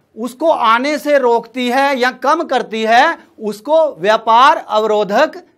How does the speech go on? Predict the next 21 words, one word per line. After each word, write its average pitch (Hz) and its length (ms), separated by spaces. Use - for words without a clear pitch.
कहा 247 340
जाता 147 340
है। 113 220
और 320 280
कोई 311 320
भी 339 160
देश 262 280
की 269 160
सरकार 214 540
ऐसा 220 520
इसलिए 302 420
करती 226 360
है 269 280
ताकि 233 300
वो 302 140
देख 220 340
सके 247 460
कि 277 400
उसके 330 460
देश 233 400
में 220 420